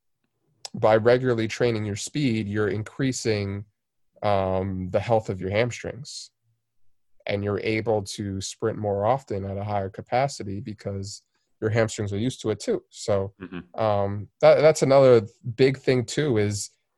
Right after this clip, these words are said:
Speaker 1: that detraining. Imagine not being able to sprint for six to eight weeks, like,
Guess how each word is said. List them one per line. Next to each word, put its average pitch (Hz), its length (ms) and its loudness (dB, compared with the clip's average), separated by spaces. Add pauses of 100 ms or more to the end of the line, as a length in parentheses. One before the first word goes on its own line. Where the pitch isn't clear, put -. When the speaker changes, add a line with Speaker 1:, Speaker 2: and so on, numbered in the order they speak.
Speaker 1:
that 120 220 6
detraining. 131 640 2
Imagine 113 600 2
not 107 400 0
being 113 260 -2
able 110 260 0 (120)
to 98 200 0 (520)
sprint - 480 2
for 107 120 -4
six - 280 -4
to - 100 -4
eight 101 220 -4
weeks, 104 360 -2
like, 95 220 0